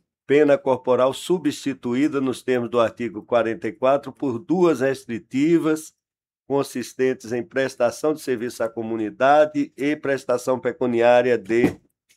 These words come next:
um salário mínimo, concedo igualmente ao,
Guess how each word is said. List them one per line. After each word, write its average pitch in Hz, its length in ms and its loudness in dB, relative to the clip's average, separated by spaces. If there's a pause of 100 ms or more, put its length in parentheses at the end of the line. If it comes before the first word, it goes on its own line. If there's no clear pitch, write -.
(200)
um 190 200 4
salário 143 640 4
mínimo, 147 640 0 (300)
concedo 147 600 -2
igualmente 123 920 2
ao, 117 540 2